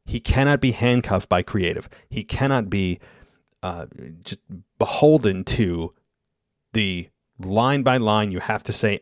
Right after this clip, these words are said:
every line that we give you format of pr-, uh, promos. Otherwise, you are completely shooting his character dead before it gets started, because that's what M J F does to, th-, that's his moneymaker, is his, is his mouth. That's it.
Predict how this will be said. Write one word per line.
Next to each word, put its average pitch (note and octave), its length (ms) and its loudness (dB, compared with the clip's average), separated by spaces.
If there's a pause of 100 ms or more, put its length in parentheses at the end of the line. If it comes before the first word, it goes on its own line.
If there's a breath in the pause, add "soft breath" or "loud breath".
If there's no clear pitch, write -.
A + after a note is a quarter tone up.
every A#2 240 4
line G2+ 220 0
that F2 80 -6
we F2+ 100 -6
give F2+ 240 -4
you F2 300 -8 (360)
format F#2+ 380 0
of E2+ 100 -8
pr-, - 160 -6
uh, F2 140 -4
promos. E2+ 480 -2 (360 soft breath)
Otherwise, A#2 640 2 (120)
you A2 120 0
are A2+ 80 2
completely A2+ 500 -2
shooting G2+ 280 -2
his G#2 100 -6
character F#2+ 360 -4
dead F2 200 -2
before F2 300 -4
it - 80 -10
gets F2 180 -8
started, D#2+ 400 -4 (280 loud breath)
because A2 240 0
that's G#2 280 -2
what G#2 260 2
M G2+ 180 -4
J F#2 180 0
F F#2 160 -4
does A#2+ 380 4
to, F#2 340 -2 (800 soft breath)
th-, G2+ 140 -8
that's A2 360 -2
his A2 100 0
moneymaker, G#2 600 2
is G2 140 -4
his, F#2+ 260 -2
is G#2+ 180 -4
his G2 140 -6
mouth. - 340 -12 (520)
That's F2 240 0
it. D#2+ 200 -2